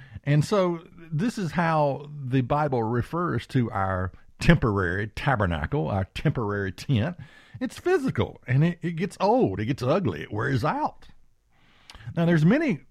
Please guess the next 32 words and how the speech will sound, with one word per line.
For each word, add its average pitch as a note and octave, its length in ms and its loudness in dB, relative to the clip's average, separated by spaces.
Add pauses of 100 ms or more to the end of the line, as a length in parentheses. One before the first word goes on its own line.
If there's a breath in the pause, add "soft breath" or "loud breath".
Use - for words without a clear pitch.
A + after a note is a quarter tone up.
(480)
scripture F#3 600 0
references G#2 580 -2
to C#3+ 200 2
this. - 500 -12 (580 soft breath)
And D#3 100 0
I'll G3 60 4
just E3+ 160 4
read A#2+ 260 6
you F#2 120 0
a E2+ 40 -2
few. A#2 300 0
Second C#3+ 320 0
Corinthians A2+ 480 -2
five A2 260 -2
and E2 100 -4
verse F#2 220 -6
one. F2+ 380 0 (460 loud breath)
It C#3 60 0
says, E3+ 180 2
"For E3+ 180 4
we B3+ 240 2
know B3 460 4
that C#3+ 140 2
if C#3+ 100 0
our D#3+ 260 0
earthly F#3 460 -2
house D#3+ 460 -2
of B2 160 -4
this C#3 260 2
tabernacle B2 760 0
were F3 280 2
dissolved," D3+ 1200 4